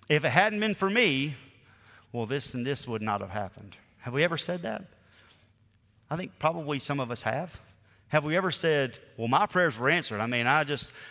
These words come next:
put it all before God, and he just answered my prayers." And, and, and while answered prayer is a great thing, and it's something for us to praise God over, I,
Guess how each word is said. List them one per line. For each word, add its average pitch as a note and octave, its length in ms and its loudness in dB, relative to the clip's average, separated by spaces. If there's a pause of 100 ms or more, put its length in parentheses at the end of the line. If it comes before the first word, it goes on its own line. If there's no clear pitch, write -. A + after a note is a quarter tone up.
(140)
put F#3 140 4
it F3 80 0
all F3+ 140 6
before E3 260 -2
God, F3 360 4
and A#2 120 -2
he E3 140 -2
just B2+ 260 -2
answered E3 360 0
my F3 160 4
prayers." G3 480 0
And, B2 180 -2 (800)
and, - 160 -2
and F#3 160 2
while G3+ 280 2 (420)
answered G#3 320 4
prayer B3+ 260 6
is E3+ 120 0
a F3+ 60 0
great E3+ 400 2
thing, A#3 160 2
and F3+ 80 4
it's - 80 2
something G#3 320 4
for F3 120 2
us F#3+ 140 4
to - 120 -4
praise G3 340 2
God G#3+ 340 4
over, B2+ 320 0 (460)
I, - 180 -2